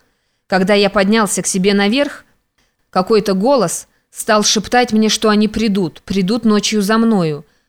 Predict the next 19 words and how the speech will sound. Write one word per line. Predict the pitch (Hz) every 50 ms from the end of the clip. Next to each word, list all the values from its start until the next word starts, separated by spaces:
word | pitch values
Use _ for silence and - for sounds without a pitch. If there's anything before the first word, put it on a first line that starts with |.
| _ -
Было | 180 180 185 233 277 254 208
ли | 185 175 175
это | 175 180 185 180
предчувствие, | - - 208 190 - - - 302 285 - - - 190 170 165
откровение, | 160 - - 202 196 196 220 269 269 247 208 170 160
не | 160 175 208
знаю, | 214 202 220 262 277 240 190 165 156 147 - _ _ _ _ _ _ _ -
но | 185 196
только | 196 226 226 214 - 220
я | 220 220
почему-то | 214 220 214 - - 247 247 233 233 220
не | 220 220
сомневался | 214 - 240 233 233 247 254 254 233 196 175 - - 190
в | 170
этом. | 175 165 156 - 156 - - _ _ _ _ _ _ _ _
Я | - 202 214 208
отворил | 208 220 233 240 240 254 233 202
отцовскую | 190 190 - - 226 208 - - - 214 208
комнату, | 202 - 277 294 269 233 196 175 - - 170 165 -